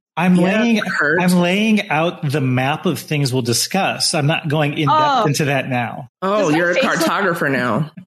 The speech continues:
Speaker 2: Okay.
Speaker 3: <laughs> Does my face look too close to the camera? Like, I feel like I'm
Speaker 1: Only when you
Speaker 3: usually
Speaker 1: lean in close to the camera. <laughs>
Speaker 3: Well, that's fair.
Speaker 1: <laughs>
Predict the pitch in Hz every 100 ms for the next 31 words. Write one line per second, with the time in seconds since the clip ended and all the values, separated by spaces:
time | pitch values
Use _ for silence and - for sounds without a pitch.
0 | - 165 170 123 - 453 554 784 807 784
1 | - 285 285 - - - - 415 - -
2 | 539 - - - _ _ - - - -
3 | 277 285 453 466 240 269 262 262 240 214
4 | - 226 - 170 170 233 226 220 220 262
5 | 302 330 262 - 208 180 226 202 175 151
6 | 156 151 151 - 143 143 143 127 123 135
7 | 110 113 - - - 190 185 208 208 -
8 | - 185 - _ _ _ - 285 339 -
9 | 214 185 247 403 - - -